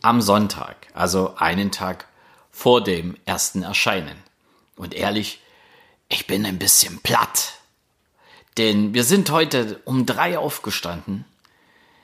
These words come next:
haben uns fertig gemacht, sind zum Reitturnier gefahren, haben einen tollen Tag erlebt. Also unser Sohn reitet ja aktiv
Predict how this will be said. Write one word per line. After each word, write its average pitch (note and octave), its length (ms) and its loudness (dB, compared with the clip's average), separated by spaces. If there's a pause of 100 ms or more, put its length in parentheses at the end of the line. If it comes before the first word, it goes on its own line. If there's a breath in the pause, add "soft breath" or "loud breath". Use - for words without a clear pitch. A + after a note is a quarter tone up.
(200 soft breath)
haben A2+ 200 2
uns A#2+ 220 2
fertig C3 380 -2
gemacht, G#2+ 640 -2
sind G#2+ 280 0
zum G#2+ 160 4
Reitturnier A2 500 2
gefahren, G2 400 0
haben G2 140 -2
einen F#2+ 160 -2
tollen C#3 340 2
Tag B2+ 320 0
erlebt. A2 400 -2
Also F#2 220 -4
unser F#2+ 420 -4 (540 loud breath)
Sohn G#2+ 460 6
reitet A#2 400 2
ja A2+ 180 4
aktiv - 760 -2